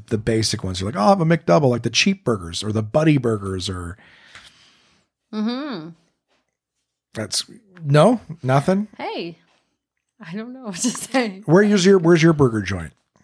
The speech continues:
Speaker 2: Where's my
Speaker 1: Yeah,
Speaker 2: burger
Speaker 1: your go-to
Speaker 2: joint?
Speaker 1: fast food burger joint.
Speaker 2: I don't mind Wendy's.
Speaker 1: Yeah.
Speaker 2: Wendy's, ah, it all depends. I think I have to be in the mood for it, really.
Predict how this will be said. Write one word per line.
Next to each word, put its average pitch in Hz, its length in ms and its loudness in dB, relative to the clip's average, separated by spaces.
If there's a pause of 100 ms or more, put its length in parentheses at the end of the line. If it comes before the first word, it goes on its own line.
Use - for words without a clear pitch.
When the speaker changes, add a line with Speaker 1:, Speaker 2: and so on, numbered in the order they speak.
(100)
Speaker 2:
Where's 185 220 -18
my - 320 -18
Speaker 1:
Yeah, 135 180 2
Speaker 2:
burger 120 80 0
Speaker 1:
your 120 100 0
go-to 139 380 2
Speaker 2:
joint? 147 60 -2
Speaker 1:
fast 131 260 2
food 123 160 0
burger 110 240 -2
joint. 85 260 -8 (760)
Speaker 2:
I 254 40 -12
don't 285 160 -6
mind 349 260 -8
Wendy's. 175 640 -8 (220)
Speaker 1:
Yeah. - 140 -2
Speaker 2:
Wendy's, 208 220 -6 (160)
ah, 415 260 0
it 339 60 4
all 269 120 6
depends. 190 640 -4
I 202 80 -2
think 226 180 -6
I - 40 -6
have 214 160 -8
to - 80 -12
be 175 120 -12
in 175 100 -14
the 170 60 -16
mood 175 220 -14
for - 220 -14
it, - 140 -16
really. 196 440 -6